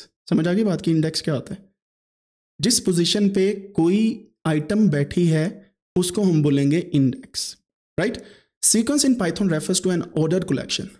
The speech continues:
Of course, it should be, it should have an order, वरना मसला होगा। Where each item can be accessed by its position in the sequence। दस लोगों की लाइन लगी, अगर मैं बोलूँ सात नंबर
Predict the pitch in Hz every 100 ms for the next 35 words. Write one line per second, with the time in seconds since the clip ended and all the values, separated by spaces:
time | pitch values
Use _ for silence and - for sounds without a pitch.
0 | _ - - 185 196 - 156 - 170 156
1 | 175 - 160 - 180 160 147 135 127 214
2 | 233 - 143 160 156 143 127 - - -
3 | - _ _ _ 175 202 185 226 202 175
4 | 190 165 160 170 151 180 185 - 156 190
5 | 202 202 156 123 117 - 160 _ _ _
6 | _ _ _ - 185 185 151 131 - -
7 | - - _ _ _ _ - 170 196 233
8 | 226 240 160 160 175 160 175 180 190 151
9 | 151 185 - 156 160 175 170 175